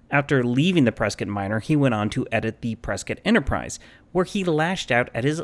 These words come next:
old paper, which was now in the hands of the Republican Charles Beach. The Enterprise would call the Miner a, quote,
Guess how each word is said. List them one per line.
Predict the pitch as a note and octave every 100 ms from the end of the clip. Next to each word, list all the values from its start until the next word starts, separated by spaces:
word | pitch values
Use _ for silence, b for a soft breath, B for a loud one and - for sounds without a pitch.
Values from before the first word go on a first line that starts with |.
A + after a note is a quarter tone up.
| -
old | A2+ A2 -
paper, | E3+ E3+ G3
which | F3 F3+
was | G3+ F3+
now | C3
in | C3+
the | C3+
hands | B2 G#2 G#2
of | - G#2+
the | A#2
Republican | A2+ A#2+ - G#2 G2+ - G#2+
Charles | - G2+ F#2+ G2
Beach. | - D#3 - - - b b b b b _ -
The | E3
Enterprise | F#3+ G#3+ F#3+ F3 D3
would | C#3+
call | - C#3+
the | C3
Miner | A2+ A#2 A#2+ -
a, | B2 A#2
quote, | - - G#3+ G#3+